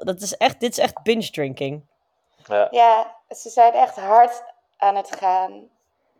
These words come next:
Speaker 3: Maar, ja.
Speaker 1: En wat
Speaker 2: Ja.
Speaker 1: vond je, wat vond je goed aan hoe dat
Speaker 2: Nou
Speaker 1: is
Speaker 2: ja, ik zat,
Speaker 1: opgezet?
Speaker 2: ik zat dus e-,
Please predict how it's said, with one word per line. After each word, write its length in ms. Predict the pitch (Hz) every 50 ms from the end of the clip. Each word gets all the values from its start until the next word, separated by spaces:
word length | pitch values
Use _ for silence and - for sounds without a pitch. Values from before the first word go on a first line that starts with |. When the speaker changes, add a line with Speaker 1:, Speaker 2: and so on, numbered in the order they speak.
| _ _ _ _ _ _ _ _
Speaker 3:
Maar, 480 | - 220 220 220 214 202 - - - _ _ _ _ _ _
ja. 200 | 220 226 214 -
Speaker 1:
En 100 | 190 190
wat 120 | 214 240
Speaker 2:
Ja. 60 | -
Speaker 1:
vond 240 | - 247 247 247 -
je, 440 | - 233 226 226 226 220 220 - - - _
wat 200 | - 208 208 -
vond 200 | - 226 220 -
je 80 | 220
goed 260 | 196 - - 226 190 -
aan 300 | 202 196 202 202 208 - - 185
hoe 120 | 175 196 202
dat 440 | 190 196 196 196 - - - - _ - - - - - - - _ _ _ _ _ _ _ _ _ _
Speaker 2:
Nou 160 | - 131 131
Speaker 1:
is 80 | 139 156
Speaker 2:
ja, 60 | 151
ik 80 | - -
zat, 140 | - 185 190
Speaker 1:
opgezet? 200 | - 208 208 170
Speaker 2:
ik 80 | -
zat 200 | - - 190 185
dus 100 | 180 151
e-, 60 | 147